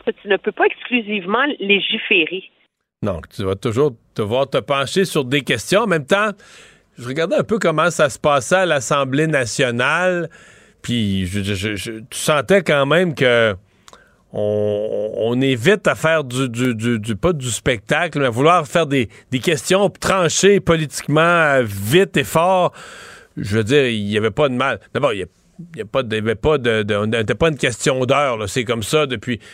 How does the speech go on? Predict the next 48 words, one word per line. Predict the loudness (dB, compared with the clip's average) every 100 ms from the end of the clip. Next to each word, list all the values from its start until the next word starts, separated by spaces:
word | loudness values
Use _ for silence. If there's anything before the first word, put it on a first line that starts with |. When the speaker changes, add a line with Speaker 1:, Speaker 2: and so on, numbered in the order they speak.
| -20 -6
Speaker 2:
Donc, | -6 0
tu | -2
sais, |
qu'on | 0 0 2
est, | 0 -2 -10 -8
parce | 0
que | 0
j'ai, | 2 4
j'ai | 4
eu | 4
l'impression, | 4 4 4 2
en |
fait, | 2 2
ce | 2
que | 0
je |
veux | 2
dire, | 2
qu'ils | 2 -2 -2 0
savaient | 2 2
pas | 4 4
vraiment | 4 2 4
exactement | 2 2 0 2 2 4 2
qu'est-ce | 0 -2
qui | -6
se | -2
passait | 2 4 2 2
dans | 2
les | 2 2 0
écoles, | 2 4 4
qu'est-ce | 2 -2 -2 -6
qui |
s'était | -2 -2 0 0
fait, | 2 0 2 -2
et |
cetera. | -2 0 2 4 4 2 -2 -16 -20 -18 -18 -10 -4
Euh, | 0 0 0 0 2 2 2
il | 2
restait | 0 2 2
une | 4
Speaker 1:
Ah, |
Speaker 2:
part, | 2 2 2
Speaker 1:
on |
marquait | 0
Speaker 2:
il, | 2 4
il |
Speaker 1:
des | 4
Speaker 2:
restait | 4